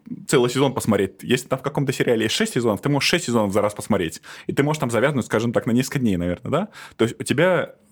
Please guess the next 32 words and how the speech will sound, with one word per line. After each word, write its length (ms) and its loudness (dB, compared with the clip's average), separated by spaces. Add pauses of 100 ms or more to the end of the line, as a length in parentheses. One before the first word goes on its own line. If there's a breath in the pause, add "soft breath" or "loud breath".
(140)
этих, 420 -2
э, 160 2
пределов 500 0
или 100 0
лимитов 320 2
вообще 220 0
нету. 380 0 (600 loud breath)
И, 380 4
может 200 2
быть, 120 -2
в 40 -2
этом-то 240 -2
и 20 0
заключается 520 -2
нюанс, 220 2
что 640 -2 (200)
надо 160 0
как-то, 200 -4
может 180 0
быть, 100 -8
расставить 300 0
приоритеты. 640 0 (240)
Мне 100 0
кажется, 220 0
отдыхать 300 0
тоже 180 0
надо, 240 2
и 40 0
надо 220 -2
как-то, 340 -6
не 80 -4
знаю, 340 -2